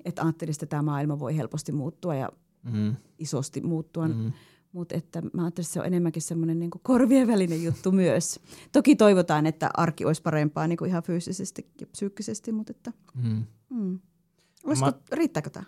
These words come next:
Speaker 2: kyllä,
Speaker 1: Kauhean
Speaker 2: kyllä toi
Speaker 1: tämmöstä
Speaker 2: riittää. Mä
Speaker 1: harjoittelua.
Speaker 2: hyväksyn.
Speaker 1: Kiitos.
Speaker 2: Hyväksyn.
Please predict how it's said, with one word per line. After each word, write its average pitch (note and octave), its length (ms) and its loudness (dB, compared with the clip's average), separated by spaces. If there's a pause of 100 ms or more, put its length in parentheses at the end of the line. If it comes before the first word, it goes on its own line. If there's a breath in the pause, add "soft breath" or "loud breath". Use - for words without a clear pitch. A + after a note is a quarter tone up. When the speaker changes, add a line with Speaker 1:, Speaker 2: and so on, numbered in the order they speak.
(120)
Speaker 2:
kyllä, A#2 160 -2
Speaker 1:
Kauhean C#3+ 340 6
Speaker 2:
kyllä A2 320 2
toi - 40 -4
Speaker 1:
tämmöstä A2 240 0
Speaker 2:
riittää. G#2+ 320 -6
Mä G#2+ 140 -2
Speaker 1:
harjoittelua. A2+ 420 -4
Speaker 2:
hyväksyn. B2 480 -2 (200)
Speaker 1:
Kiitos. - 300 -12 (300)
Speaker 2:
Hyväksyn. B2 480 -10